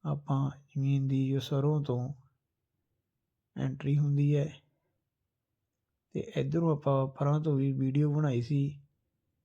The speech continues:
ਉੱਧਰੋਂ ਹੀ ਆਪਾਂ ਡੈਰੀ ਵਿੱਚ ਐਂਟਰ ਹੋਏ ਸੀ। ਲਿੰਕ ਰੋਡ 'ਤੇ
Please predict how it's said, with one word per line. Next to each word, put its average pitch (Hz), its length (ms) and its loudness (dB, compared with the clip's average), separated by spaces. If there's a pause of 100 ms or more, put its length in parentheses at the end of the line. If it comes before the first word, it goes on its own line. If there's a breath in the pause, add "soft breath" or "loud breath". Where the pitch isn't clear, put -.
(180)
ਉੱਧਰੋਂ 147 460 0
ਹੀ 143 160 4
ਆਪਾਂ 139 360 0
ਡੈਰੀ 131 340 2
ਵਿੱਚ 135 360 0 (140)
ਐਂਟਰ 139 280 -2
ਹੋਏ 139 140 4
ਸੀ। 156 440 -4 (180)
ਲਿੰਕ 151 320 0
ਰੋਡ 135 280 4
'ਤੇ 143 460 0